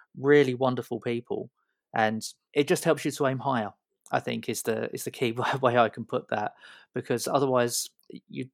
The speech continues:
as you say, Mark, you, you don't know what you don't know. So yeah, I, I think it's, it's a really, really key point. And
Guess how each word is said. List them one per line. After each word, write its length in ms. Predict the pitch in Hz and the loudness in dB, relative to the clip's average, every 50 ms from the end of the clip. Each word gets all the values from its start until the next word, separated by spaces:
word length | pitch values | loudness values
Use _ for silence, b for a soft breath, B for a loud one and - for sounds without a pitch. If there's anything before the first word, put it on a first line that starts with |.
| _ - - | _ -10 -8
as 120 | 127 - | -8 -8
you 80 | - 123 | -8 -6
say, 160 | - 135 131 | -4 -2 -2
Mark, 300 | 123 113 110 - 139 - - | -2 -2 -4 -6 -8 -10 -8
you, 160 | 123 123 135 - | -8 -8 -8 -6
you 140 | - 139 127 | -8 -8 -2
don't 260 | 131 151 139 135 131 | 0 2 0 2 0
know 160 | 127 120 117 | -2 -2 -2
what 160 | 113 120 - - | -2 -4 -6 -8
you 80 | 113 | -8
don't 240 | - 113 107 113 - | -8 -8 -8 -8 -8
know. 260 | 110 110 107 110 107 _ _ _ | -10 -10 -10 -12 -14 _ _ _
So 280 | - - - 117 113 110 | -14 -8 -6 -4 -4 -4
yeah, 220 | 113 123 120 113 110 | -4 -2 -2 0 0
I, 200 | 110 - - 135 | 0 0 -2 -2
I 20 | |
think 240 | - - 131 127 - | -4 -6 -10 -10 -10
it's, 200 | - - - - | -10 -8 -8 -8
it's 180 | - - - - | -8 -6 -6 -6
a 80 | 117 | -6
really, 280 | 117 123 127 120 110 110 | -4 -2 -4 -4 -2 -2
really 240 | 107 113 110 107 107 | -2 -2 -2 -2 -4
key 220 | _ - 110 110 | _ -10 -12 -10
point. 380 | - - - 110 107 104 107 _ _ b b b b b b b b | -10 -8 -6 -6 -6 -6 -10 _ _ b b b b b b b b
And 300 | 123 117 110 113 110 | -2 0 0 -2 -4